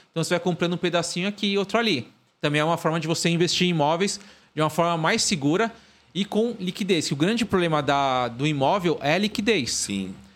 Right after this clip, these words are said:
Speaker 1: Porque no fundo imobiliário eu vendo a qualquer momento.
Speaker 2: O
Speaker 1: E
Speaker 2: imóvel você não
Speaker 1: imóvel
Speaker 2: vende a qualquer momento, né?
Speaker 1: E
Speaker 2: Você quer, "Eu vou anunciar minha casa pra vender." Você não vende da noite pro dia, né?
Speaker 1: E o que que é o, algo líquido? É o que eu consiga vender a qualquer momento pelo preço justo.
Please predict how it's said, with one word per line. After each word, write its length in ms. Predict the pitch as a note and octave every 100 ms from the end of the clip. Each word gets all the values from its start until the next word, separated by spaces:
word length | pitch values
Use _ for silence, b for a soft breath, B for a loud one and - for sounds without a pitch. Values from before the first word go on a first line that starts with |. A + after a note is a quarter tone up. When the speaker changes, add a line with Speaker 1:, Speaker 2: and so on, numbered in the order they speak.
| B B -
Speaker 1:
Porque 500 | C3 B2+ D3 C#3 C#3 C3+
no 120 | C#3+
fundo 180 | - D#3+
imobiliário 360 | D3+ C#3+ C#3+ G#3
eu 60 |
vendo 260 | G3 F3+ E3+
a 20 |
qualquer 240 | F#3 F3+ F#3
momento. 520 | A3+ G#3+ C#3+ C3 A2+ -
Speaker 2:
O 100 | B2
Speaker 1:
E 40 | A#2
Speaker 2:
imóvel 240 | A2 -
você 60 | F3+
não 60 |
Speaker 1:
imóvel 140 | D3+ C#3 C3
Speaker 2:
vende 100 | A2
a 40 |
qualquer 180 | A2 G#2+
momento, 440 | G#2+ G2 E2+ F#2 F#2
né? 60 |
Speaker 1:
E 60 | C3
Speaker 2:
Você 80 | A2+
quer, 100 | A#2
"Eu 200 | G#2+ G#2
vou 120 | B2+
anunciar 380 | C#3+ D#3 D#3 D3
minha 120 | D#3
casa 260 | D3+ C#3+ B2+
pra 100 | C3
vender." 320 | C3+ B2+ A2+
Você 100 | B2+
não 140 | F3+ F#3+
vende 160 | C#3+
da 120 | C3
noite 180 | C3 C3
pro 140 | - C#3+
dia, 280 | G2+ F#2
né? 80 | F2+
Speaker 1:
E 60 | D3
o 40 |
que 140 | D3 G#3
que 120 | A3+
é 80 | G#3
o, 200 | F3 D3+
algo 320 | D#3 E3+ E3+
líquido? 400 | E3 D3+ - C3+
É 40 | C3+
o 40 |
que 180 | C3+ D#3
eu 80 | D3
consiga 440 | D#3+ C#3 E3+ F3
vender 320 | E3 D#3 D3+
a 60 | E3
qualquer 340 | E3+ D3+ F3
momento 400 | G3 F#3+ E3 G#3
pelo 220 | G#3 G3 F#3
preço 340 | F3+ F3+ A3
justo. 460 | E3+ F#3 - F3+